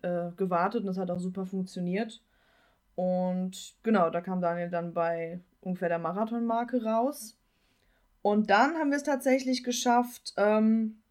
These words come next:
nach diesem zweiten V P auch mal noch einen anderen Punkt zwischen den V Ps anzufahren. Ähm,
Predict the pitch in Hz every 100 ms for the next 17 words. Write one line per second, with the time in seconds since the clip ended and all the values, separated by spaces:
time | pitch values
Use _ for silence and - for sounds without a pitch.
0 | _ _ _ _ _ _ - 208 226 247
1 | 220 214 185 190 185 185 175 185 190 -
2 | 196 208 196 202 196 214 196 254 247 233
3 | 226 220 214 - 247 240 214 208 196 185
4 | 202 202 190 - 190 196 202 - 196 185
5 | 185 247 254 _ _ _ _ _ _ -
6 | 196 196 202